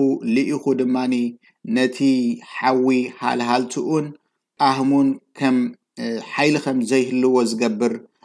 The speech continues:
ኣምላኽ ምዃኑ ኢና ንርኢ። እግዚኣብሔር ይመስገን። ንኣምላኽ ናብቲ ንሱ ዘለዎ ኣውሪዱ ኣብ ማእከል ሓዊ ከመላልስ ዝገብሮ፣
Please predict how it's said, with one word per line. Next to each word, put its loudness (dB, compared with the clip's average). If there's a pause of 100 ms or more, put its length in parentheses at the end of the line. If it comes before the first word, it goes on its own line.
(140)
ኣምላኽ 4
ምዃኑ 0
ኢና -4
ንርኢ። -2
እግዚኣብሔር 2
ይመስገን። -4 (680)
ንኣምላኽ 4
ናብቲ 2
ንሱ 0 (120)
ዘለዎ 4 (180)
ኣውሪዱ 4 (840)
ኣብ 2
ማእከል 0
ሓዊ 2 (420)
ከመላልስ 2 (380)
ዝገብሮ፣ 0